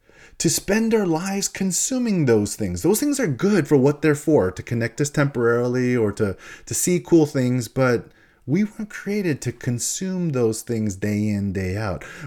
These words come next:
We were actually created for the eternal. And we were created to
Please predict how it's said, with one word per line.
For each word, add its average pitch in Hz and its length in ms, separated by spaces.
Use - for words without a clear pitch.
We 185 220
were 202 200
actually 160 440
created 139 580
for 127 140
the 110 240
eternal. 104 640
And 113 180
we 214 100
were 196 120
created 156 640
to - 160